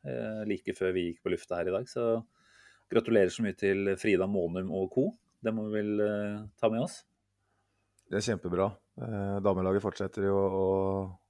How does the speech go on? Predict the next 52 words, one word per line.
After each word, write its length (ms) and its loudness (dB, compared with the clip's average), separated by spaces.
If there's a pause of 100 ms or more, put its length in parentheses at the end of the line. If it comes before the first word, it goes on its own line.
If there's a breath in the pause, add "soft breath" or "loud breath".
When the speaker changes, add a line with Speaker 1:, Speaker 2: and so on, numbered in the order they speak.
(120)
Speaker 2:
å 80 -6
fly 180 2
flagget. 340 0 (260)
Eh, 480 -6 (680)
Arsenal-flagget 560 0 (120)
for, 240 -2
for 140 -4
alvor, 360 0
og 240 -4 (880 soft breath)
hatt 120 -6
en 100 2
veldig 200 2
god 320 -2 (160)
sesong 360 -4
så 120 -2
langt, 280 -6
og, 300 -6
og 340 -10
kroner 380 0
det 360 -2
for 80 -4
så 160 -4
vidt 140 -8 (180)
nå 140 -6
med 140 -6
en 100 -10
cupfinale. 520 -8 (240)
Eh, 280 -2
og 80 4
det, 400 4 (1040 soft breath)
jeg 60 -4
er 40 -2
ikke 140 -4
sikker 160 -2
på 80 -2
når 140 0
den 80 -4
kampen 340 -4
går, 200 4
jeg, 120 2
men, 220 -2
eh, 240 -2
jeg 60 0
håper 180 -2
jo 60 0
at 80 -4
vi 80 -4
kan 120 -4
få 140 -2
med 80 -2
oss 80 -6
den. 180 -6